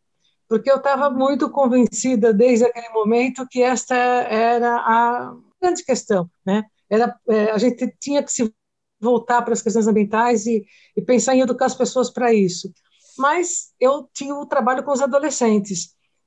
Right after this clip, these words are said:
e a gente já sabe que ali tem coisa que já tava cristalizada, tem coisa que era mais difícil de mudar,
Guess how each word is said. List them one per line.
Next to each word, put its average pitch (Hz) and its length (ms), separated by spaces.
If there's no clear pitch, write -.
e 226 140
a 254 100
gente 262 220
já 302 160
sabe 285 380
que - 120
ali 311 280
tem 349 180
coisa 240 220
que 240 80
já 233 100
tava 208 240
cristalizada, 226 1120
tem 226 220
coisa 233 340
que 233 100
era 220 160
mais 220 220
difícil 202 400
de 190 60
mudar, 220 580